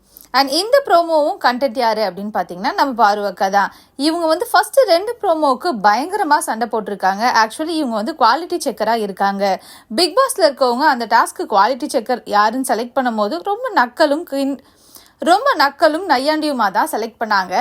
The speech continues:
ஏன்னா, அந்த ஒரு டேக்லைனே வந்து, அந்த ஜட்ஜுக்கான டேக்லைனே வந்து ரொம்பவே கலாய்க்கிற விதமா தான் இருந்தது. என்ன அப்படின்னா,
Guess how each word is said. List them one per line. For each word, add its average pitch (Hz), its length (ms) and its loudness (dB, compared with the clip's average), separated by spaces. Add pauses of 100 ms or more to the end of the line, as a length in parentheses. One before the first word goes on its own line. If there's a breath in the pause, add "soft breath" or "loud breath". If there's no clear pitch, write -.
(120)
ஏன்னா, 226 320 0
அந்த 247 260 0
ஒரு 196 220 0
டேக்லைனே 330 640 0
வந்து, 269 220 2
அந்த 208 160 0
ஜட்ஜுக்கான 254 640 -2
டேக்லைனே 285 560 0
வந்து 220 240 -4
ரொம்பவே 226 340 0
கலாய்க்கிற 226 460 0
விதமா 208 340 0
தான் 247 180 2
இருந்தது. 208 440 -2 (460 loud breath)
என்ன 311 300 2
அப்படின்னா, 277 380 0